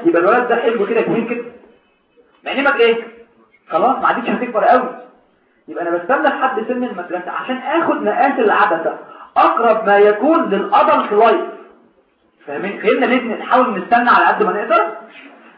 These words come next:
عشان الولد ده طول ما هو صغير كل ما عليه بيحصل ايه في الباور بتاعها وفي طولها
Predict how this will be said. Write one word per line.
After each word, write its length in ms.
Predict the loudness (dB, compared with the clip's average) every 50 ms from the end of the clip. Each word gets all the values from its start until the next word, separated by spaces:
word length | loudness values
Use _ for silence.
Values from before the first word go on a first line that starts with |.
| -4
عشان 380 | 0 2 2 2 2 2 2 2
الولد 320 | 2 2 4 4 4 4
ده 80 | 2 0
طول 220 | 0 0 0 2
ما 100 | 4 4
هو 300 | 4 6 6 4 2 2 0 0
صغير 300 | 2 2 2 2 0 0
كل 280 | -2 -2 0 2 2 2
ما 60 | 2
عليه 220 | 2 2 0 -2
بيحصل 440 | -2 -2 -2 -2 0 0 0 0 0
ايه 200 | 0 -2 -2 -2
في 60 | -4
الباور 360 | -4 -4 -2 -2 -2 -2 -2 -4 -4
بتاعها 400 | -2 -4 -2 -2 0 2 2 2
وفي 180 | 2 0 0 -2
طولها 420 | -2 -2 -4 -2 -2 -4 -6 -6